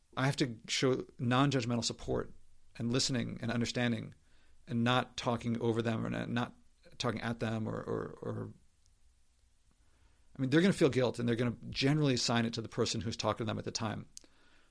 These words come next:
I can't make them feel more guilty than they do, but it might become more, less latent. If they see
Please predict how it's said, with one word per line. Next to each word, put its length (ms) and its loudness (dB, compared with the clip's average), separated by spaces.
I 100 8
can't 260 6
make 160 4
them 320 2
feel 260 4
more 200 4
guilty 240 0
than 140 0
they 80 0
do, 320 -4
but 120 6
it 80 2
might 220 4
become 420 0
more, 380 0
less 220 0
latent. 420 -2
If 240 2
they 140 6
see 640 2